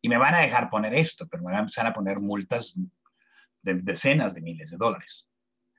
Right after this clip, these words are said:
Pero, ah, eh, básicamente, lo digo aquí, si te quedas callado vas a vivir, pero si vas, si defiendes a los niños, te van a poner en prisión.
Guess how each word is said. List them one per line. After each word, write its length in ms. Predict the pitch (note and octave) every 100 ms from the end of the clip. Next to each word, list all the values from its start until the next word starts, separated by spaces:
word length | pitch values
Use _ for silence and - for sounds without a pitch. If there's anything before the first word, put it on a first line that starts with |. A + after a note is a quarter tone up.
| - - - - - - - _ _ _
Pero, 440 | C3+ B2+ B2 A#2+ A#2
ah, 320 | A2+ A2+ - _ _ _ _
eh, 140 | - A#2+
básicamente, 800 | C#3 D#3 A#2+ A#2+ A#2 B2 G2 - -
lo 440 | G#2 G#2 A2 A2+
digo 220 | A#2+ B2
aquí, 260 | A#2+ F#3+ F#3
si 120 | -
te 120 | B2+ -
quedas 320 | G#3 A#3 -
callado 420 | C3 C#3 D3 G3+
vas 200 | C3+ -
a 40 |
vivir, 360 | A2 A2 D3 - _
pero 160 | - G#2
si 140 | F2
vas, 240 | A2+ C3 -
si 160 | -
defiendes 460 | G#2+ F#2+ D3+ F#3 F#3
a 100 | C3+
los 180 | G#2+ -
niños, 540 | G#2+ G2 B2+ E3 -
te 80 | -
van 200 | F#2+ G2+
a 120 | D#3
poner 280 | - F#2+ F#2+
en 120 | D3+
prisión. 480 | D#3+ - - C#3+ -